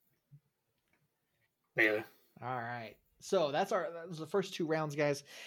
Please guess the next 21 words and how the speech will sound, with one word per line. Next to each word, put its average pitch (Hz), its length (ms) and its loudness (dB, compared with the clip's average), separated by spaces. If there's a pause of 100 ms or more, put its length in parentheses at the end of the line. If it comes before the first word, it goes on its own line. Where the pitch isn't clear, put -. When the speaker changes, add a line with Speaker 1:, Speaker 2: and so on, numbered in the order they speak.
(140)
Speaker 2:
Um, 135 640 0 (1120)
so, 147 380 2
all - 140 -6
right. 127 260 -6
So, 160 300 -6 (800)
uh, 131 300 -2
who 185 180 0
do 254 40 -4
you 220 120 2
have 156 320 0
advancing? 135 880 -4 (600)
Uh, 113 340 -4
let's 165 140 -4
say, 135 280 -4 (280)
uh, 165 80 -8 (1400)
uh, 127 280 -4
let's 127 140 -8
see. 117 800 -6 (600)
Elite 151 220 -2
Speaker 1:
So, 175 160 12
Speaker 2:
Eight. 156 220 4